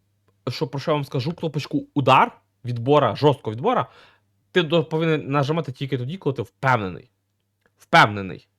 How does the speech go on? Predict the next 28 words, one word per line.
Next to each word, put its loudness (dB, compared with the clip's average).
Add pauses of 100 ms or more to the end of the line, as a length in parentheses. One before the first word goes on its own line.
(420)
А 4
не 0
завжди 2
спамити 0
її, -6
як -8
в -2
F -6
C -8
двадцять -6
п'ять -8
не -8
можна. -6
Чому? -6
Бо -6
тому -10
що -12
дуже -6
довга -4
анімація. -6 (340)
Зараз 2
я -2
вам -2
приклади -8
покажу. -8 (680)
А -4
сам -6
факт, -2